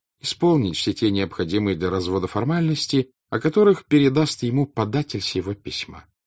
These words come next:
Затем молю Бога, да будете вы, мой друг, под святым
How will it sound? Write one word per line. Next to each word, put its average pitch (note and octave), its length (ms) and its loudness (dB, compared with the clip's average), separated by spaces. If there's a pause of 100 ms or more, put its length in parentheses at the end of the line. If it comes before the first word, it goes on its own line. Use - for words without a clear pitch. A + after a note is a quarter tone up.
(680)
Затем D3+ 400 2
молю B2+ 260 4
Бога, B2 480 0 (260)
да D3 140 4
будете F3 420 0
вы, D#3 140 2
мой C#3+ 200 2
друг, B2+ 400 -2
под A#2 160 0
святым E3 580 0